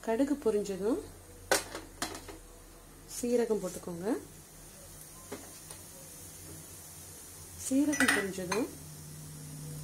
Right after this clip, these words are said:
கடலைப்பருப்பு, உளுத்தம்பருப்பு எடுத்து வச்சுக்கோங்க இல்லையா,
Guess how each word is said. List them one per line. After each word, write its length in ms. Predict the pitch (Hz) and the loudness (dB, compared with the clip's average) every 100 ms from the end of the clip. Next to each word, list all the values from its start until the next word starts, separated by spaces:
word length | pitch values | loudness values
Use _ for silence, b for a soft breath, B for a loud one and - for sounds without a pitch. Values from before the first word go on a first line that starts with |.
| - - - - - - | -8 -6 -6 -4 -4 2
கடலைப்பருப்பு, 560 | 226 233 240 226 214 220 | 6 8 8 6 8 8
உளுத்தம்பருப்பு 460 | 214 208 202 180 190 | 8 8 6 6 2
எடுத்து 160 | 175 | 0
வச்சுக்கோங்க 300 | 190 - 180 | -2 -2 0
இல்லையா, 180 | 185 285 | 4 4